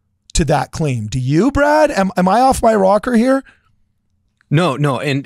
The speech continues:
Speaker 2: and to me, I think about contrasting this with what Bill Reel was just doing when he was wigging out about Scott Christopher being the person showing up on A Marvelous Work, right?
Speaker 1: Yeah.
Speaker 2: Like,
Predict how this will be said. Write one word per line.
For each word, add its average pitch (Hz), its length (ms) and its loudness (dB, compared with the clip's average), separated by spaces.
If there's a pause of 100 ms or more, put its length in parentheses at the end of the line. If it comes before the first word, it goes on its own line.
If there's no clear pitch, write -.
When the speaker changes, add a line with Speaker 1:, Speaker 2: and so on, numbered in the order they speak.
Speaker 2:
and 139 280 -4
to 135 100 -4
me, 127 460 0
I 107 100 -4
think 156 240 -4
about 107 340 -2 (300)
contrasting 110 680 -4
this 92 260 -4 (320)
with 117 180 0
what 131 240 -2
Bill 127 220 0
Reel 123 260 0
was 110 140 0
just 95 240 -4
doing 98 300 0
when 95 100 -2
he 98 100 -4
was 101 160 -2
wigging 98 360 -2
out 95 180 -2
about 92 400 -4
Scott - 380 -4
Christopher 113 580 -4
being 104 320 -4
the 90 80 -6
person 101 500 -6 (540)
showing 110 540 -2
up 107 200 -4
on 98 200 -4
A 107 100 -4
Marvelous 95 460 -2
Work, 123 320 -2
right? 98 260 -2 (220)
Speaker 1:
Yeah. 131 340 0
Speaker 2:
Like, 117 260 -4